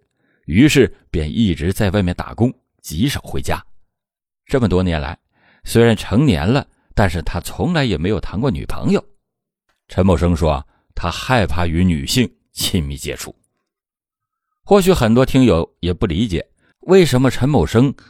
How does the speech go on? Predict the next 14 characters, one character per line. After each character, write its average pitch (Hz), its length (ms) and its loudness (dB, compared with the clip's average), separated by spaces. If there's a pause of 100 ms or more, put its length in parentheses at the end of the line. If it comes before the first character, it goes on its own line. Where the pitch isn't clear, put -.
要 123 180 2
害 233 400 -2
死 90 200 -2
小 - 240 -4
英 62 160 -10
呢？ - 100 -14 (500)
两 92 220 2
个 98 100 2
人 92 180 2
如 82 380 2
此 - 200 -6
的 82 120 -8
熟 127 400 -8
悉。 - 200 -8